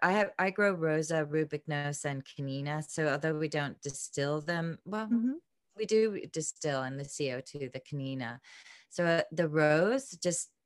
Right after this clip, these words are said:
Speaker 1: compassion, beauty,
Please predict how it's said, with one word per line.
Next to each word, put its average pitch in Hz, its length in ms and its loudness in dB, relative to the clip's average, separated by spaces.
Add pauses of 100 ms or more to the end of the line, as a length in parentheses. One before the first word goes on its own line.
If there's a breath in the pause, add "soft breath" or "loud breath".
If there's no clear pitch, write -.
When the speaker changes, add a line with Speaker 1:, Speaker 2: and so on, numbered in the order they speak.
(160)
Speaker 1:
compassion, 147 1120 -2
beauty, 143 920 0